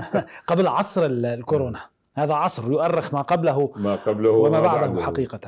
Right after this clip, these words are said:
Speaker 1: وعالم ما بعد الكورونا سيكون مختلف عن عالم
Speaker 2: مم.
Speaker 1: ما قبله بلا أدنى شك.
Speaker 2: على كل المستويات بطبيعة
Speaker 1: على كل المستويات.
Speaker 2: الحال، ولكن مشكلتنا هنا في لبنان مشكلة، آه، أكبر من الكورونا، مشكلة
Speaker 1: عويصة.
Speaker 2: مشكلة عويصة جدًا.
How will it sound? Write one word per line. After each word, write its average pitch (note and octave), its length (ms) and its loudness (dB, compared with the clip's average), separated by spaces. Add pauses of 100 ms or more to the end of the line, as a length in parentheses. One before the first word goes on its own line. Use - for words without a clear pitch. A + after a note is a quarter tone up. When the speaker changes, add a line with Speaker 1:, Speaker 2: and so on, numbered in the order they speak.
Speaker 1:
وعالم G#2 460 0
ما G2+ 100 0
بعد G#2 240 -2
الكورونا G2+ 520 -2
سيكون G2 460 -6
مختلف F2 380 -8 (120)
عن F2 200 -16
عالم F#2 300 -6
Speaker 2:
مم. F2+ 100 -8
Speaker 1:
ما E2+ 80 -12
قبله D#2+ 520 -20 (420)
بلا F2+ 260 -8
أدنى E2 260 -16
شك. - 220 -20
Speaker 2:
على D3+ 180 0
كل E3 200 0
المستويات B2+ 640 -4 (300)
بطبيعة B2+ 280 -2
Speaker 1:
على G2+ 160 -2
كل - 0 - (160)
المستويات. G#2 240 -8
Speaker 2:
الحال، A#2+ 300 -10
ولكن E3 260 -2
مشكلتنا E3+ 420 -4
هنا C#3 200 -2
في C#3 140 -6
لبنان C#3 280 -2
مشكلة، B2+ 600 -4
آه، G#2+ 260 -12 (600)
أكبر D3+ 300 -2
من B2 120 -2
الكورونا، C#3+ 440 0
مشكلة B2+ 340 0
Speaker 1:
عويصة. B2 400 -2 (320)
Speaker 2:
مشكلة D#3+ 260 0
عويصة D#3+ 400 0
جدًا. C3 380 -4